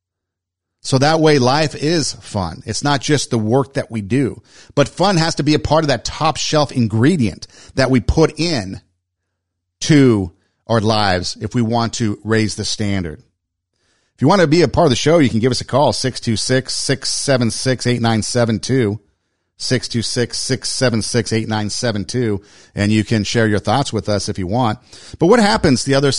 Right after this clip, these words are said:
the question then becomes, what happens if we lower our standards? Because it's the opposite, right? There's equal and opposite. So we're talking about raising our standard, but what if we have a high standard already? What happens if we lower our standards?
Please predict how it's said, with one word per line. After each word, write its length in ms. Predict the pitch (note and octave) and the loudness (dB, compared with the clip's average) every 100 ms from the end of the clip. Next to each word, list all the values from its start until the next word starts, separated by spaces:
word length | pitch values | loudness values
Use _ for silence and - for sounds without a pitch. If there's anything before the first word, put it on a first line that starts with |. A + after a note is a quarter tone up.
| - | -4
the 100 | G3 | -8
question 360 | - G3+ - D#3+ | 0 0 2 0
then 120 | D3+ | 0
becomes, 560 | C3+ - C#3 B2+ A2+ - _ _ _ _ | -2 -2 0 0 -2 -8 _ _ _ _
what 160 | D#3+ F3 | 0 4
happens 640 | E3+ F#3+ D3+ B2 A#2 - - _ _ - | 4 4 2 2 0 -2 -10 _ _ -2
if 240 | B2+ - | -2 0
we 380 | C#3+ C#3 C3 C3 | 2 4 4 2
lower 460 | B2 A#2+ F#3+ E3 | 2 6 6 6
our 140 | G#2+ G2 | 4 0
standards? 460 | - G2+ F2+ F2+ | -2 -2 -2 -4
Because 200 | G#2+ E3+ | -2 -2
it's 100 | F3 | -2
the 100 | F3 | 0
opposite, 380 | F3 G#3+ - G#2 | 0 0 -2 -2
right? 280 | F#2+ C3+ G3 - _ _ _ _ - | 0 0 -2 -14 _ _ _ _ -10
There's 200 | A2 A#2 | -6 -2
equal 220 | B2+ C#3 | -2 0
and 100 | A#2 | 0
opposite. 480 | A#2+ D3+ - F#3+ - | 0 -2 -4 -4 -4
So 320 | C#3 A#2+ G#2 - - - | -2 -2 -4 -12 -16 -4
we're 120 | D3+ | 0
talking 220 | F3 D3+ | 2 2
about 180 | D3 A#2 | 2 4
raising 360 | D3 A3 F#3 | 4 2 2
our 80 | C3+ | 0
standard, 360 | - B2 A2 G2+ | 0 0 0 0
but 80 | B2 | 0
what 120 | G3 | 0
if 100 | A3 | 0
we 80 | G3+ | 0
have 140 | G3 | 2
a 60 | D3+ | 0
high 300 | - D#3 C3+ | 0 0 0
standard 440 | - D3+ D#3+ C#3+ | -2 -2 0 2
already? 440 | B2 G#2 F3+ A2 - _ _ _ _ _ | 4 4 2 0 -6 _ _ _ _ _
What 160 | - G3 | 0 2
happens 220 | G#3+ F#3 | 2 0
if 80 | F3+ | 2
we 100 | F3+ | 4
lower 480 | A#2+ A2 F3+ A3 - | 4 4 6 6 4
our 120 | A2+ | -2
standards? 720 | - G#2+ F#2 - - - - | -2 -2 -2 -4 -12 -16 -16